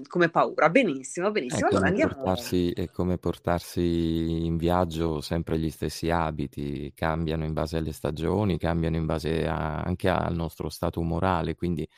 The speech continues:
Speaker 2: diciamo, mai, mai portarsi dietro cose, questo poi è, è u-, una mia idea, quindi sempre, sempre alla scoperta, no, di, di cose nuove,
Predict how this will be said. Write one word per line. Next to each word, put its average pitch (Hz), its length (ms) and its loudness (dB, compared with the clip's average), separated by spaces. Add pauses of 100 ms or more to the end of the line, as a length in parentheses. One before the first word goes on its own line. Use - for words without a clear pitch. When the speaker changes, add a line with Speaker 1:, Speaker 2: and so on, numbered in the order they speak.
(520)
Speaker 2:
diciamo, 87 460 0
mai, 98 240 4
mai 107 320 6
portarsi 95 600 2
dietro 92 460 2
cose, 85 1160 0 (200)
questo 85 300 -2
poi 73 360 -4
è, 69 400 -10 (460)
è 67 140 -12
u-, 95 160 0
una 95 180 0
mia 95 200 2
idea, 87 560 0 (160)
quindi 95 240 -6
sempre, 107 460 -4
sempre 101 320 0
alla 92 120 4
scoperta, 92 720 0
no, 92 200 -2
di, 85 840 -6
di - 100 -20
cose 87 300 -8
nuove, 82 600 0